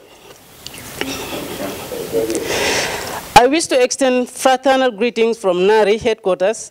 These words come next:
and the sapu team on the auspicious occasion of handing over of rice to R V C T P. Many of us recalled the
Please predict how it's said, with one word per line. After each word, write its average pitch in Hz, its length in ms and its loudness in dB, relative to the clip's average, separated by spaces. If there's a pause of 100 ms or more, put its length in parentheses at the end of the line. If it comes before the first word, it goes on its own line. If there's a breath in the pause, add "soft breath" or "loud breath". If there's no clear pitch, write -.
and 185 160 0
the 185 40 0
sapu 233 300 0
team 202 420 0 (420)
on 185 100 4
the 185 120 2
auspicious 226 580 0
occasion 196 560 0
of 160 140 -2
handing 214 300 2
over 180 440 2
of 165 160 -2
rice 185 400 0
to - 200 0
R 185 220 0 (160)
V 170 260 -2
C 165 200 0
T 160 180 0
P. 151 320 0 (1600 loud breath)
Many 269 240 8
of 247 160 2
us 220 400 2
recalled 214 680 2
the 175 160 -6